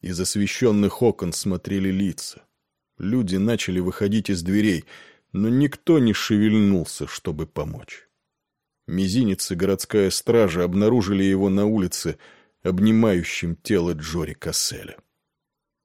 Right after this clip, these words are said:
Золотые плащи отыскали где-то носилки, но путешествие назад в замок слилось в сплошную муку,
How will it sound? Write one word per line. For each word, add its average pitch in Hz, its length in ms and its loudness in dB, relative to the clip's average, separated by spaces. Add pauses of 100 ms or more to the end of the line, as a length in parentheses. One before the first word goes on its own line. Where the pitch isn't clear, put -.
(140)
Золотые 104 540 0
плащи 117 400 2
отыскали 113 480 2
где-то 98 280 2
носилки, 101 640 0 (540)
но 107 180 -2
путешествие 127 800 2
назад 104 440 4
в 92 80 0
замок 98 460 2
слилось 104 520 0
в - 100 -12
сплошную 101 760 0
муку, 101 540 0